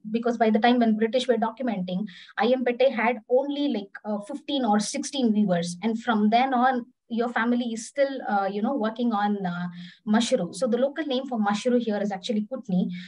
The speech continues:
So I persuaded them, and then I, I told them, like, "Okay, let's not start with mushroom. Why don't you do a normal silk?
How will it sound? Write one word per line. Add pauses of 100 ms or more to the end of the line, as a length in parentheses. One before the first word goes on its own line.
So
I
persuaded
them,
and
then
I, (260)
I
told
them,
like,
"Okay,
let's
not
start
with
mushroom.
Why
don't
you
do
a
normal
silk?